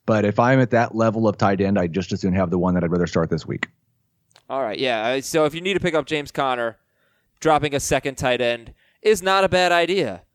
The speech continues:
Speaker 2: Also not a bad idea, listening to Eye on Fantasy Football. That's our Saturday night radio show, and it's really fun. And we had something strange happen. Heath and I were on, maybe because it was Labor Day. I don't know. It was Labor Day weekend. We had no, like, we had, like, no calls for the first five minutes. Usually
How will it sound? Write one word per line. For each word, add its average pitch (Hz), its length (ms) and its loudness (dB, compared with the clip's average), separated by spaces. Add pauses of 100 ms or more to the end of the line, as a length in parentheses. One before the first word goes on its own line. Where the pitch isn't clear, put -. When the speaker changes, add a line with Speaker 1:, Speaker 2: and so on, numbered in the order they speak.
(240)
Speaker 2:
Also 285 400 6
not 185 220 4
a 151 60 2
bad 139 240 4
idea, 127 640 -2
listening 262 420 -2
to 233 160 0
Eye 233 240 2
on 226 180 0
Fantasy 220 500 -4
Football. 165 800 2 (400)
That's 131 200 -2
our 147 120 0
Saturday 160 380 2
night 165 220 0
radio 196 400 2
show, 113 480 -2
and 233 100 0
it's 269 120 -8
really 320 220 0
fun. 233 520 2 (160)
And 175 80 -6
we 175 60 0
had - 60 -2
something 262 220 -2
strange 233 480 -4
happen. 135 340 0
Heath 180 200 -10
and 185 100 -2
I 165 80 2
were 147 140 2
on, 143 320 0 (300)
maybe 226 180 0
because 165 240 -2
it 151 40 -6
was 127 140 -8
Labor 147 240 0
Day. 143 160 0
I 156 120 2
don't 123 160 -2
know. 104 80 -6
It - 20 -4
was 113 100 -8
Labor 131 200 -6
Day 123 100 -2
weekend. 127 320 -10 (260)
We 269 120 -2
had 240 180 0
no, 147 260 0
like, 175 220 -2
we 220 100 -4
had, 285 80 -4
like, 180 240 -2
no 190 220 2
calls 240 300 2
for 180 100 -12
the 151 60 -14
first 180 260 -6
five 165 240 0
minutes. 156 260 -6
Usually 214 460 -4